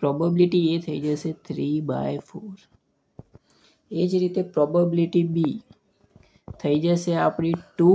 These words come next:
out of three shots, તો થઈ જશે two by three. અને આપણે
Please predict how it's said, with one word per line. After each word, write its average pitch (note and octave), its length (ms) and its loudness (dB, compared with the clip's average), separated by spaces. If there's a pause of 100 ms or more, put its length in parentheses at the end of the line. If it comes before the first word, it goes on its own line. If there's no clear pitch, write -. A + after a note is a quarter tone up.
(580)
out C#3 260 0 (120)
of D3+ 40 -2 (180)
three D#3+ 180 2 (100)
shots, D3+ 320 -2 (960)
તો - 80 -6 (120)
થઈ C3+ 180 -2
જશે C3+ 260 -4 (180)
two D#3 160 2 (260)
by C3 180 -4 (440)
three. C3+ 220 -6 (2750)
અને F3+ 160 2 (260)
આપણે - 220 -4